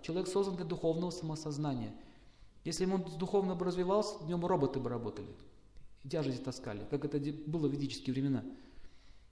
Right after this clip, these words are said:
А люди занимались духовной практикой. Это не означает, что они вообще ничего не делали. Я говорю, что тяжелую физическую работу исполняют ишаки, верблюды, лошади,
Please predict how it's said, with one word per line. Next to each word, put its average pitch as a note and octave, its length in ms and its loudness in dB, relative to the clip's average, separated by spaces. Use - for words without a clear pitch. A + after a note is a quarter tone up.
А C3 80 -2
люди G#3 160 6
занимались G#3 420 4
духовной F3+ 460 0
практикой. D3+ 500 -2
Это - 140 0
не F#3+ 60 2
означает, G3+ 380 4
что - 120 2
они F#3 100 0
вообще F#3+ 280 2
ничего B2 240 0
не B2+ 80 0
делали. A#2 280 -2
Я - 60 -8
говорю, D3 140 2
что C#3+ 160 -4
тяжелую F#3+ 640 4
физическую C#3+ 380 -4
работу C3+ 380 -2
исполняют E3+ 440 0
ишаки, F3+ 640 -4
верблюды, E3 720 2
лошади, F#3+ 520 4